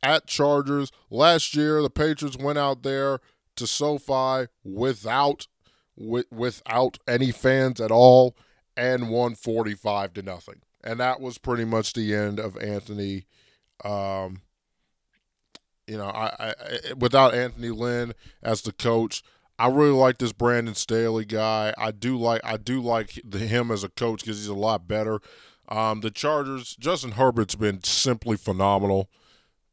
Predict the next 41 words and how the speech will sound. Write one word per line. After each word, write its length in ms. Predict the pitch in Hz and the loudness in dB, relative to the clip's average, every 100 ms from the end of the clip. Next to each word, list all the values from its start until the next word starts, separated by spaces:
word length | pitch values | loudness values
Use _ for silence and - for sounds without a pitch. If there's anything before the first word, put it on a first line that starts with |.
| - | -2
the 160 | 113 | 0
entire 460 | 104 92 113 107 101 | 0 0 2 2 2
season. 420 | - 110 101 92 | -2 -4 -4 -4
He, 180 | 110 135 | -4 -2
he, 220 | 120 156 | 0 0
he's 300 | 127 170 131 | 0 0 0
been 180 | 110 104 | 0 -2
sensational. 760 | - 90 - 104 92 - 92 98 | -4 -8 -8 -4 -4 -6 -4 -2
He 80 | 113 | -2
really 320 | 110 101 90 | -2 -4 -6
has. 360 | 92 92 90 - - - | -6 -6 -8 -12 -20 -10
Keenan 280 | - 147 123 | -4 0 2
Allen 360 | 120 117 117 110 | 4 2 2 -4
is 80 | |
still 240 | - 123 110 | -4 -4 -4
a 80 | 107 | -4
really 240 | 110 107 | -4 -4
good 240 | 95 101 | -4 -6
player. 320 | - 113 107 104 | -2 0 0 2
Mike 320 | 113 120 95 | 4 4 4
Williams 400 | 107 113 110 104 | 4 4 2 -6
is 80 | - | -8
still 200 | 117 110 | -4 -4
a 60 | |
good 260 | 98 107 95 | -4 -6 -6
player. 380 | 110 107 110 107 _ - - _ - | -6 -4 -2 -4 _ -20 -20 _ -10
Um, 460 | - 107 104 98 95 _ _ _ _ _ _ _ _ _ _ _ | -2 2 2 2 -4 _ _ _ _ _ _ _ _ _ _ _
I 80 | 117 | 2
like 300 | 120 127 110 | 6 6 4
Eckler. 600 | 123 120 123 117 113 113 | 0 0 4 4 6 4
Eckler 220 | 110 117 | 0 -2
gets 220 | 107 101 | -2 -2
hurt 240 | 98 117 113 | 2 4 6
a 60 | |
lot, 320 | 104 104 104 107 | 4 4 2 0
but 80 | |
when 120 | 107 107 | -2 0
he's 160 | 104 | 0
on 160 | 110 110 | 0 0
the 80 | 101 | -2
field, 520 | - 113 110 107 | 0 2 4 2